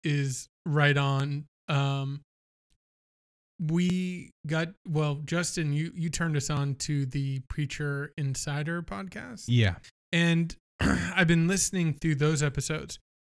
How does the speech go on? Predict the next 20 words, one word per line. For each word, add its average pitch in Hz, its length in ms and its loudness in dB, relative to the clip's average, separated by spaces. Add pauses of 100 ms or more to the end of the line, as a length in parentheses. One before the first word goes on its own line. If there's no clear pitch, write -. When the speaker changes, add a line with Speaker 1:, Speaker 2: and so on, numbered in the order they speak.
(140)
Speaker 1:
and 151 480 4
on 151 220 2
one 226 140 -2
of 165 120 2
'em, 143 220 4 (1200)
and 170 260 6
what's 165 180 4
interesting 156 760 0 (400)
is 151 220 2
that 175 200 -2
they're 156 120 2
talking 185 320 0
to 156 140 0
a - 20 0
director, 139 880 -2 (400)
and 147 720 4
you 151 180 2
realize 165 540 4
how 151 240 0
limited 151 640 2